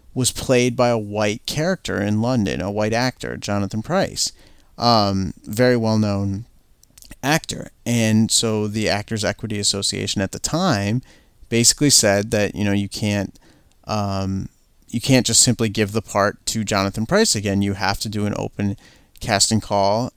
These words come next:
And, you know, there was a strong concern that, you know, Jonathan Pryce basically was wearing prosthetics and he, um, he was in yellowface. And so, you know,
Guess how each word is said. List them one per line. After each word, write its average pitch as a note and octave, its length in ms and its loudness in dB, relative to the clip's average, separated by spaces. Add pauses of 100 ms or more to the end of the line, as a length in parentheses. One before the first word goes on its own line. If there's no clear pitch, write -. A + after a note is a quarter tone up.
And, A2+ 600 2
you G#3 100 -4
know, E3 100 4
there A#2+ 200 4
was A#2 160 0 (120)
a - 100 0
strong C3+ 580 6
concern B2 560 4
that, A2 180 2
you G#2+ 80 0
know, G2+ 100 0
Jonathan G#2 380 -2
Pryce G#2+ 320 0
basically G#2 340 -4
was G2+ 120 -6
wearing G#2 240 -2
prosthetics G#2+ 800 0
and F#2+ 160 -2
he, G2+ 400 -4 (480)
um, F2+ 380 -2
he A2 180 -2
was G2+ 140 0
in G2+ 160 2
yellowface. G2+ 1000 0
And G2 440 0 (340)
so, F3 380 4 (320)
you G3 80 2
know, B2 220 6